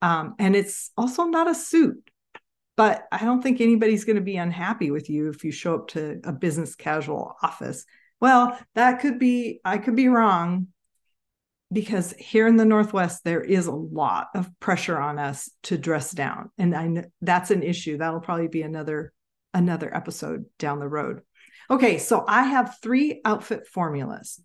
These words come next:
that you can use. One, you can just use one piece, and that would be like a dress. It could be like a jumpsuit if it was, you know, something that was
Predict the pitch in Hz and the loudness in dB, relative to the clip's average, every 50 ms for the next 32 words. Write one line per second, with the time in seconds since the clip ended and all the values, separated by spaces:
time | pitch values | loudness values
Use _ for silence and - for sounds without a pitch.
0 | - - 160 - 175 160 160 - 175 160 156 147 143 - - 139 - - - - | -2 -2 -2 -2 -2 -6 -6 -6 -6 -6 -4 -4 -6 -6 -8 -10 -12 -14 -14 -16
1 | _ _ _ _ _ _ _ _ _ _ _ _ _ _ _ _ _ _ _ _ | _ _ _ _ _ _ _ _ _ _ _ _ _ _ _ _ _ _ _ _
2 | _ _ - 156 165 175 170 143 156 202 240 311 330 - _ _ _ _ _ _ | _ _ -18 -8 -2 0 2 2 4 2 2 2 0 -4 _ _ _ _ _ _
3 | _ _ _ _ _ _ _ _ _ _ _ _ _ _ _ - - 196 208 208 | _ _ _ _ _ _ _ _ _ _ _ _ _ _ _ 0 2 2 2 6
4 | 240 240 226 233 240 240 - 233 233 220 220 214 226 233 233 220 220 233 185 131 | 4 4 4 4 2 0 2 2 2 2 4 4 4 6 4 4 2 0 -2 -2
5 | - - - - - - 196 190 180 165 160 - 208 190 190 196 190 175 190 185 | -4 -8 -14 -14 -6 0 2 2 4 4 2 2 0 0 0 0 0 0 0 -2
6 | 214 - - 156 151 - - - - - - - - - _ _ _ _ _ _ | -2 -4 -2 -2 -4 -4 -4 -6 -10 -14 -16 -16 -18 -20 _ _ _ _ _ _
7 | _ _ _ _ _ - 202 190 196 - - - 202 196 190 190 - 226 226 233 | _ _ _ _ _ 2 2 2 2 0 0 2 2 2 2 2 2 4 4 4
8 | 240 247 240 240 233 233 240 233 - - 190 175 165 - - - - 165 165 170 | 4 4 2 2 0 2 2 0 0 0 -2 -2 -2 -4 -8 -6 -2 0 0 0
9 | 175 175 - - 170 165 170 - 165 - - 165 160 156 156 - - - - _ | -2 -4 -4 -4 -4 -4 -2 -2 -4 -2 -2 -4 -4 -4 -6 -6 -10 -10 -14 _
10 | _ _ _ - 202 185 170 139 143 151 175 - - - 170 143 - - 165 160 | _ _ _ -2 0 0 0 0 -4 -10 -12 -12 -6 -4 -4 -4 -2 -4 -4 -4
11 | 151 135 147 - - 160 151 147 - - - - | -2 -6 -6 -6 -6 -8 -8 -8 -10 -12 -14 -8